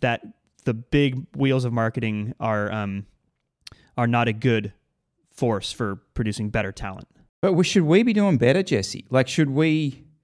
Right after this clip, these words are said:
Speaker 2: should we not be having that chat? Because I do feel like you're right. It's like, it's a super easy thing for us to talk about. Like,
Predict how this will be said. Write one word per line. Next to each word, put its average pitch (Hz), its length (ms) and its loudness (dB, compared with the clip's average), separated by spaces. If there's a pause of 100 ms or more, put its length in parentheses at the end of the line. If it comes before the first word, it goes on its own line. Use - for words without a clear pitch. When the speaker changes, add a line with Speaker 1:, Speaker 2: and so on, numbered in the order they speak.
(320)
Speaker 2:
should 160 140 -6
we 160 160 2
not 151 400 0
be 139 300 2
having 139 380 0
that 117 180 -4
chat? - 400 -4
Because 127 400 0
I 135 160 0
do 139 440 0
feel 127 560 0
like 107 500 -4 (180)
you're 127 160 4
right. 110 340 2
It's 127 180 0
like, 127 300 0
it's 123 200 -4
a 120 40 0
super 151 460 2
easy 127 260 4
thing 117 220 2
for 117 140 -2
us 104 120 -2
to - 80 -14
talk 107 240 -4
about. 101 260 -6
Like, 104 200 -4